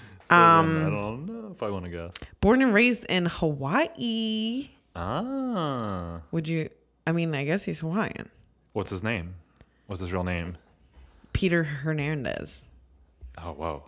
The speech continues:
Speaker 2: Peter Gene Hernandez. That actually makes it more confusing.
Speaker 1: Yeah, that, I mean
Speaker 2: Only white people use the name Gene,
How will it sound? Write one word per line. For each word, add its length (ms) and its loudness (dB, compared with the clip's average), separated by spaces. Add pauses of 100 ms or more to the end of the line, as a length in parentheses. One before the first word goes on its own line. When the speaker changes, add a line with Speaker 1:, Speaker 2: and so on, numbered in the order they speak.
Speaker 2:
Peter 380 4
Gene 400 2
Hernandez. 640 0
That 160 6
actually 280 4
makes 200 2
it 80 -4
more 220 0
confusing. 520 -10
Speaker 1:
Yeah, 340 0
that, 260 -2
I 20 -4
mean 420 -4
Speaker 2:
Only 200 2
white 260 2
people 240 -2
use 160 -6
the 80 -8
name 220 -6
Gene, 480 -8